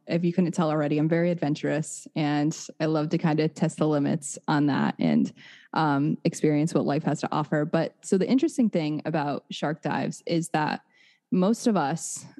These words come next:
um, all of our lives have been kind of conditioned to be afraid of sharks and to be nervous about them. And that comes from Hollywood. You know, there's tons of movies with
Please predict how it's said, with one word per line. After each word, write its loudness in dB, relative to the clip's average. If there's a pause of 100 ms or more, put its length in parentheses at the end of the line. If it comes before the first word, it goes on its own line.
(100)
um, 0
all 0
of -2
our 0
lives -2
have -2
been 0
kind 0
of 0
conditioned -2 (100)
to 4
be 0
afraid 0
of -2
sharks -8 (120)
and 2
to -2
be 2
nervous 0
about -2
them. 0
And 2
that 0
comes 0
from 0
Hollywood. 2
You 4
know, 2
there's 0
tons 0
of 0 (440)
movies 2
with 0